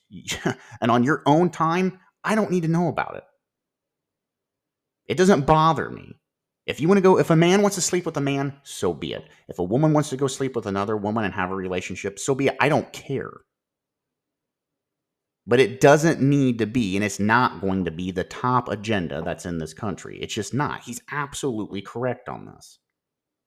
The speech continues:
I just had to share that. I, everyone knows that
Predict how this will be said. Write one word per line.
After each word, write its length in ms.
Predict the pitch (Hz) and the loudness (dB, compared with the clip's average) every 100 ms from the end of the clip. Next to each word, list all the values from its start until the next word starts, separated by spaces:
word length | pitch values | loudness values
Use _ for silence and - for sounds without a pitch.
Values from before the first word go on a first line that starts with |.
| _ _ _ _ _ _ _ _ _ _ _ _ _ _ _ _ _ _ | _ _ _ _ _ _ _ _ _ _ _ _ _ _ _ _ _ _
I 80 | 170 | 2
just 120 | 196 | 2
had 120 | 180 156 | 2 -2
to 60 | |
share 520 | 127 - 139 135 139 | -2 0 2 2 2
that. 380 | 120 113 110 110 - | 0 0 -2 -4 -4
I, 280 | 104 98 - - _ _ _ _ _ | -4 -4 -10 -20 _ _ _ _ _
everyone 380 | 131 156 156 127 | -4 2 4 4
knows 460 | 117 110 113 110 - | 4 4 4 0 0
that 380 | 95 87 - | 0 0 -6